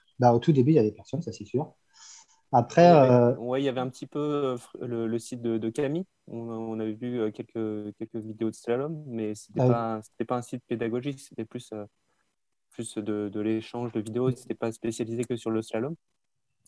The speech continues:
Speaker 1: Comme tu disais, ouais, ouais, dans l'autre podcast, c'est les, il y avait la, les vidéos de Seb Parking, tout ça, il y avait tous les, tous les vidéos de Seb Lafargue, euh, à Bordeaux, qui étaient, qui étaient vachement, vachement inspirantes aussi. Donc,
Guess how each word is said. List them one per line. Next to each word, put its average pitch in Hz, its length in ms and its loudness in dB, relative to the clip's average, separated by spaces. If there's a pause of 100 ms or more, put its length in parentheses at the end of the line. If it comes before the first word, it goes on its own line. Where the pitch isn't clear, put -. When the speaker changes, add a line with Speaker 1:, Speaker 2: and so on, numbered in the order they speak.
(840)
Speaker 1:
Comme 139 140 6
tu 131 120 2
disais, 156 240 10
ouais, 170 140 12
ouais, 160 140 10
dans 135 80 6
l'autre 131 180 6
podcast, 170 480 4
c'est 127 80 4
les, 117 220 8
il 117 120 6
y 123 80 4
avait 127 160 6
la, 117 320 4
les 120 80 6
vidéos 127 260 6
de 139 40 4
Seb 123 280 0
Parking, 135 540 2
tout 123 100 0
ça, 131 280 6
il 123 60 6
y - 20 4
avait 107 240 0
tous - 140 -8
les, 117 420 4 (720)
tous - 140 0
les 131 80 8
vidéos 131 240 8
de 131 40 4
Seb 127 200 2
Lafargue, 127 420 6
euh, 107 500 2
à 110 120 -6
Bordeaux, 123 340 6
qui 147 100 -10
étaient, 107 200 -6
qui - 180 -2
étaient 110 80 2
vachement, 127 240 0
vachement 139 440 2
inspirantes 156 460 2
aussi. 170 360 0 (640)
Donc, 120 160 4